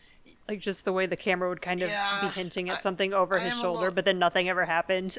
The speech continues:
Speaker 2: I am a
Speaker 1: <laughs>
Speaker 2: little bummed we didn't get something of that caliber, you know?
Speaker 1: Yeah,
Speaker 2: It's,
Speaker 1: we
Speaker 2: s-,
Speaker 1: should
Speaker 2: this
Speaker 1: have.
Speaker 2: will definitely not be as memorable as Deep Blue Sea.
Speaker 1: <laughs> Yeah.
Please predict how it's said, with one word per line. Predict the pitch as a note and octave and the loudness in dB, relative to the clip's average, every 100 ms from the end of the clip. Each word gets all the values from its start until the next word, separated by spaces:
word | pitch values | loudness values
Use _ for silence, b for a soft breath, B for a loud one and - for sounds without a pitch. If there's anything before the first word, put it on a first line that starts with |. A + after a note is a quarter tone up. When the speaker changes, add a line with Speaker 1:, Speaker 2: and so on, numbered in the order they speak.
| - | -2
Speaker 2:
I | G#3+ | 0
am | A3+ | 0
a | G#3+ | -4
Speaker 1:
<laughs> | |
Speaker 2:
little | G#3 G3 | -6 -8
bummed | F#3+ F#3 F#3 | -10 -12 -14
we | F3 | -16
didn't | F#3 F3+ D#3+ | -16 -16 -18
get | - C3 B2 _ _ | -18 -16 -16 _ _
something | - - F3+ E3+ | -2 -2 -2 -14
of | D3+ | -14
that | D3 D3 - | -14 -14 -14
caliber, | D3+ C#3+ C#3+ C3+ C3+ C#3 | -14 -14 -18 -20 -20 -20
you | C#3+ | -16
know? | D3 D3 _ B B B B B F3 | -14 -16 _ B B B B B -10
Speaker 1:
Yeah, | G3 D3+ | -6 -2
Speaker 2:
It's, | D#3 - | -4 -2
Speaker 1:
we | |
Speaker 2:
s-, | F3+ - | 0 0
Speaker 1:
should | - | 0
Speaker 2:
this | - G#3 | -2 -2
Speaker 1:
have. | |
Speaker 2:
will | G#3 | -4
definitely | G3+ G#3 G#3 F#3+ | -8 -8 -8 -12
not | F3+ E3 - | -10 -10 -12
be | F#3+ | -12
as | F3+ | -12
memorable | E3 E3+ F3 E3 D#3 | -10 -14 -14 -16 -16
as | D#3+ | -14
Deep | D3+ D#3 - | -14 -16 -20
Blue | C#3+ | -18
Sea. | C3+ - C3+ - | -10 -10 -10 -12
Speaker 1:
<laughs> | - G#3 G#3+ - b b b b b b b b _ _ - - - - _ _ - _ - | -10 -10 -12 -18 b b b b b b b b _ _ -20 -20 -20 -20 _ _ -20 _ -18
Yeah. | F3+ F3 E3+ D#3+ D#3+ | -16 -14 -14 -16 -18